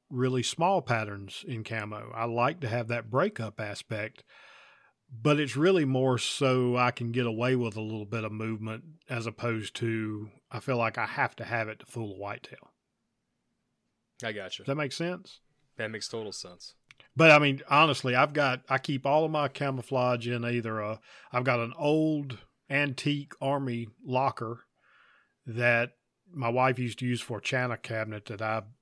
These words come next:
Speaker 1: I commandeered, and that's where I store, uh, most of my wool because I,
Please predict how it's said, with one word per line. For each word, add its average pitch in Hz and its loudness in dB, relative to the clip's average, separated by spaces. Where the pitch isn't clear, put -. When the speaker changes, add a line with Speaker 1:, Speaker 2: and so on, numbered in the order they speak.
Speaker 1:
I 110 -2
commandeered, 110 -4
and 110 -8
that's 113 -6
where 117 0
I 113 0
store, 117 -2
uh, 110 -4
most 123 0
of 127 -4
my 113 0
wool 110 -2
because 110 -4
I, 110 -2